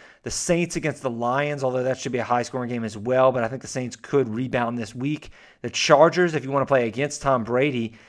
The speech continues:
I think that's okay. I mean, the Chargers have a pretty good defense. They're missing Chris Harris and maybe Melvin Ingram this game, but the Chargers are pretty tough.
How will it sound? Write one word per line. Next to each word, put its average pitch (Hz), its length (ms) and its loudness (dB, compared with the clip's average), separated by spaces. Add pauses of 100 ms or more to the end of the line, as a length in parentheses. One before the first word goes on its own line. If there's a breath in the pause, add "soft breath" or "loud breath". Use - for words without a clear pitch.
(120)
I 123 80 2
think 170 180 -2
that's 165 200 6
okay. 143 440 4
I 101 60 -10
mean, 117 120 -6
the 117 60 -4
Chargers 143 300 4
have 143 100 6
a 123 60 -4
pretty 139 240 -2
good 131 140 -2
defense. 127 260 -6
They're 120 140 -4
missing 135 340 -4
Chris 135 220 -2
Harris 131 340 2
and 123 80 -8
maybe 127 240 -4
Melvin 120 300 -4
Ingram 123 180 -6
this 107 140 -8
game, 117 160 -4
but 110 80 -6
the - 60 -14
Chargers 131 360 2
are 104 40 -8
pretty 123 200 -4
tough. 120 400 4